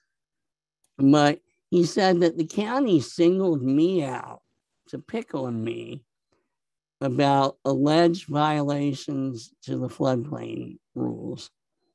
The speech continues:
And the floodplain manager actually trespassed on his property to see, um,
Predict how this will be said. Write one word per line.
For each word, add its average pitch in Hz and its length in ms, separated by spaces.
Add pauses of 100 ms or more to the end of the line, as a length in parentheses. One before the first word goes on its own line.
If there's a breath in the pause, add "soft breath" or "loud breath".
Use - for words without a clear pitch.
(1200)
And 143 360
the 139 60
floodplain 208 640
manager 143 920 (520)
actually 143 640
trespassed 120 1300 (720)
on 139 360
his 135 260
property - 920 (600)
to 139 120
see, 190 840 (400)
um, 117 560